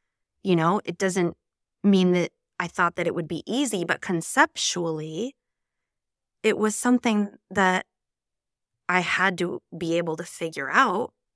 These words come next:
right? It wasn't rocket science. So I got home and I was all fired up about this business. I mean,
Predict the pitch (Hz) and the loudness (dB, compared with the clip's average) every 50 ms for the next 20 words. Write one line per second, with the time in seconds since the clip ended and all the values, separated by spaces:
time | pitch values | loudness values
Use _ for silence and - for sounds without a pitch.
0 | _ 175 165 170 240 254 226 - - 196 190 165 - - - 160 196 254 - - | _ -4 -2 0 2 0 0 0 -2 -2 -4 -4 -6 -8 -4 -4 -4 -4 -4 -6
1 | - - - - 151 180 175 175 220 254 269 269 - - - _ _ _ _ _ | -10 -10 -6 -6 -6 -6 -6 -6 -6 -6 -6 -8 -10 -12 -14 _ _ _ _ _
2 | _ _ _ _ _ _ - - - 247 226 226 220 220 208 - - _ _ _ | _ _ _ _ _ _ -8 -2 2 4 4 4 4 2 0 -2 -6 _ _ _
3 | _ _ _ _ - 214 277 285 311 294 - - - 165 170 170 165 175 170 170 | _ _ _ _ -6 -4 -2 2 2 2 2 2 -2 -4 -4 -2 -2 -2 -2 -2
4 | - - 208 220 185 156 - - 175 165 160 160 - - 170 165 156 139 151 - | 0 2 2 2 0 -2 -4 -2 -2 -2 -2 -2 -4 -6 -4 -4 -2 -2 0 2
5 | 131 139 - - - 170 170 - - - 165 165 - - 151 160 - - - - | 2 2 2 -2 -4 -4 -4 -4 -4 -6 -8 -10 -10 -10 -10 -10 -6 -6 -6 -6
6 | - - - 165 170 160 160 160 165 165 165 | -6 -6 -6 -6 -4 -2 -2 0 0 0 -2